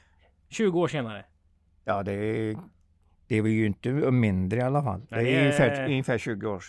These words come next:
Speaker 2: sedan.
Speaker 1: Vilken är den bästa värmningen du någonsin har sett?
Speaker 2: Alltså,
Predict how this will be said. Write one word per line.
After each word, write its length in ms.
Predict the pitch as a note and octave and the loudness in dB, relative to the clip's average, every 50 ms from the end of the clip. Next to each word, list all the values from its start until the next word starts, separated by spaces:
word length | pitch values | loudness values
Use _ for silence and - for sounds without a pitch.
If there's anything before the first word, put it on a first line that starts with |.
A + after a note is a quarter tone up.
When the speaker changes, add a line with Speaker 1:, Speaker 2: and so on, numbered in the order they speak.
| - - _ _ _ _ _ _ | -20 -20 _ _ _ _ _ _
Speaker 2:
sedan. 300 | _ - - F#2+ F2 F2 - _ _ _ | _ -14 -12 -12 -12 -12 -16 _ _ _
Speaker 1:
Vilken 540 | - F3+ A3+ C4 A#3+ G3 - - A3+ G#3 F#3 | -4 -2 0 0 0 -2 0 0 0 2 2
är 200 | D#3+ D3+ E3+ A3+ | 4 4 4 4
den 140 | D4 D#4 D4 | 2 2 2
bästa 400 | - - - - - - F3+ E3+ | 0 0 0 -2 0 0 2 4
värmningen 420 | F3 E3 D3 C3+ C3 C3 C3 C3 | 4 4 4 2 0 -2 -2 -2
du 60 | C3+ | -2
någonsin 400 | C3+ C3+ C3 B2 A2+ - B2 A#2+ | 0 0 -2 -2 -4 -4 -6 -6
har 60 | A2+ | -6
sett? 320 | A2 - G#2 - _ - - _ _ _ _ _ _ _ _ _ _ _ _ _ _ _ _ _ _ _ _ _ _ _ _ _ _ _ _ _ _ _ - _ _ _ _ _ | -6 -8 -12 -14 _ -20 -20 _ _ _ _ _ _ _ _ _ _ _ _ _ _ _ _ _ _ _ _ _ _ _ _ _ _ _ _ _ _ _ -20 _ _ _ _ _
Speaker 2:
Alltså, 320 | - A#2+ - - - - | -2 0 2 2 2 2